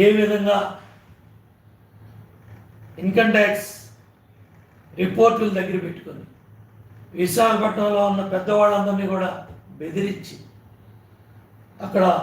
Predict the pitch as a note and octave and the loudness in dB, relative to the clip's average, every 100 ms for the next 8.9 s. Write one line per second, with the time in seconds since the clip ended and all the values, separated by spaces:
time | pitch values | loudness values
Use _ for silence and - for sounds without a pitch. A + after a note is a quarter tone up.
0 | - - _ _ - - - G3 G#3+ A3 | -6 -16 _ _ -20 -16 0 4 4 4
1 | G#3+ G3+ G3 F#3 F3 G3 A3 G3 F#3+ - | 2 -2 -4 -4 -4 -2 -2 -2 -4 -6
2 | - - - - _ _ - - _ _ | -10 -18 -20 -20 _ _ -20 -20 _ _
3 | - - - F#3 A3+ A#3 G#3+ G#3 G3 F#3 | -20 -20 -4 0 2 4 4 2 -2 -6
4 | - - _ - - - _ _ _ _ | -10 -18 _ -20 -20 -20 _ _ _ _
5 | _ - _ - - - - - - - | _ -20 _ -20 -20 -20 -20 -20 -20 -20
6 | - A3 A#3 G#3 G3 F3+ F3+ E3 - - | -2 2 2 2 -2 -4 -6 -8 -12 -12
7 | - - - - - - - - - - | -12 -12 -14 -18 -20 -20 -20 -20 -20 -8
8 | - - - G#3 G3 F#3+ F3+ D#3 - | -6 -4 -2 0 0 -2 -4 -4 -6